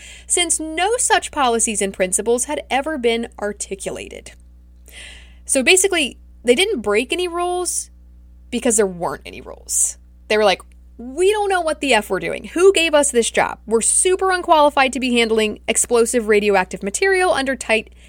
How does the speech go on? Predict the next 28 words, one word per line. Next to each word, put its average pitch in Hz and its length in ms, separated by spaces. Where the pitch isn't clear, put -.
deadlines." - 600
Oh, 202 160
wait, - 220
that 170 160
was 214 140
the 233 80
same 254 240
government 269 440
that 285 200
imposed 202 880
those 151 200
deadlines. - 600
But, - 200
spoiler 427 500
alert, 262 420
three 330 400
managers 254 540
of 220 120
the 226 80
plant 254 460
will 247 200
be 294 100
sentenced 453 540
to 403 100
ten 349 400
years 247 560
in 202 200
prison 208 460